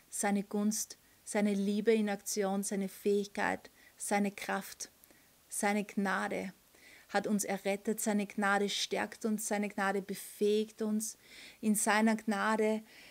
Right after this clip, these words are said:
in seiner Gnade leben wir, in seiner Gnade empfangen wir. Und er sagt, „Gnade sei mit euch.“ Es ist die Gnade, die wir brauchen. Es ist die Gnade, die wir wollen. Und es ist Gnade auch, die ich hoffe, dass, die ihr wirklich empfangen habt in dieser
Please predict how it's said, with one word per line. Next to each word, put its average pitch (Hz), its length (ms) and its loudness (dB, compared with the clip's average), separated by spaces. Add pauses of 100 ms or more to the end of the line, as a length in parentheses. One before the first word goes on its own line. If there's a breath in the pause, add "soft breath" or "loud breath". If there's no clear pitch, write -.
(160 loud breath)
in 220 100 4
seiner 254 280 6
Gnade 226 380 6
leben 214 540 6
wir, 175 240 -4
in 208 160 -2
seiner 233 320 4
Gnade 220 460 2
empfangen 220 640 2
wir. 202 280 -6 (1400)
Und 202 80 0
er 208 100 4
sagt, 226 280 0
„Gnade 214 340 6
sei 202 400 2 (400)
mit 190 180 -4
euch.“ 185 380 -8
Es 202 100 -2
ist 202 240 -4
die 196 80 -14
Gnade, 196 680 -2 (680 soft breath)
die 196 120 0
wir 196 120 4
brauchen. 185 400 -2
Es 190 80 -2
ist 190 160 -8
die 208 40 -4
Gnade, 196 360 2
die 202 160 -2
wir 202 240 2
wollen. 220 420 2 (480 loud breath)
Und 202 100 2
es 202 140 2
ist 208 140 -4
Gnade 214 460 4
auch, 214 100 0
die 220 240 2
ich 214 260 0 (160)
hoffe, 240 240 2
dass, 220 180 -4 (120)
die 226 160 2
ihr 240 100 8
wirklich 247 340 -2
empfangen 233 540 0
habt 226 220 -4
in 220 160 2
dieser 233 360 0